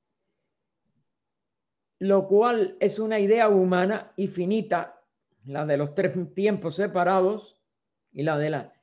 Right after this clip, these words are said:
que nada más que caben en una mente que se cree separada,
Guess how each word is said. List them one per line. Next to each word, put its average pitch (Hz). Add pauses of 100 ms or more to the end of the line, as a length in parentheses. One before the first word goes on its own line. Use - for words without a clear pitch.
(140)
que 156
nada 156
más 185
que 190
caben 190
en 170
una 190
mente 196 (220)
que 180
se -
cree 208
separada, 175